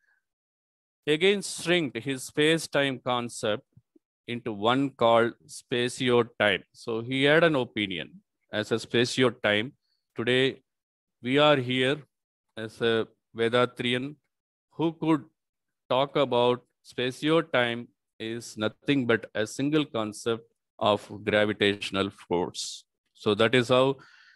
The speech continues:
look at the graph. So like any masses,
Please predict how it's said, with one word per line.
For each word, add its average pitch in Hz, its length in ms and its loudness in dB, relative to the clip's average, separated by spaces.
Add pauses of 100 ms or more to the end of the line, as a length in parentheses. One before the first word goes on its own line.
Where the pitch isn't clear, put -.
(200)
look 113 200 0
at 131 160 4
the 120 80 2
graph. 110 400 2
So - 140 -8
like 127 260 0
any 135 260 -2
masses, 143 720 -2